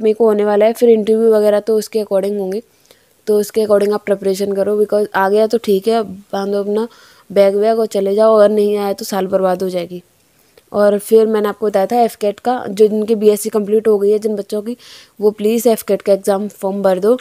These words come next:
बायो वाले बच्चे भी भर सकते हैं। तो जिसकी, जिसकी बीएससी कंप्लीट है वो एफ़ कैट का form भर दो, because एफ़ कैट की जो last date है वो थर्टी दिसंबर है और आज I think twenty हो चुकी है। तो आप लोग ज-,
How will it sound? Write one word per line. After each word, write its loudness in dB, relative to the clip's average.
बायो 4
वाले 4
बच्चे 2
भी 0
भर -2
सकते -4
हैं। 0
तो 4
जिसकी, -8
जिसकी 2
बीएससी 4
कंप्लीट -4
है -2
वो -4
एफ़ -4
कैट -6
का -2
form -6
भर -4
दो, -2
because 2
एफ़ 0
कैट -2
की -2
जो 4
last 0
date 2
है 2
वो 0
थर्टी 0
दिसंबर 0
है 2
और 0
आज 0
I 2
think -2
twenty 2
हो 4
चुकी -2
है। 2
तो 2
आप -2
लोग 2
ज-, 2